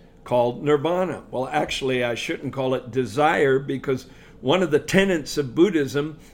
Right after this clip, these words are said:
is to cancel out desire in your life. It's like a desireless desire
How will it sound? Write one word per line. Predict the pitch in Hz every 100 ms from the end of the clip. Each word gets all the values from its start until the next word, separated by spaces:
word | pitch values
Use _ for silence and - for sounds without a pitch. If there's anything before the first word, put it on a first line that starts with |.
| -
is | 156 151
to | 156
cancel | - 185 180 185 180
out | 214 240 143
desire | 147 123 123 123 110 113
in | - 123 123
your | 113 107
life. | 110 107 87 - - - - -
It's | 147 117 -
like | 147 139
a | 143
desireless | 131 156 117 156 190 196 147 123 107
desire | - 127 135 104 127 120 113 123 120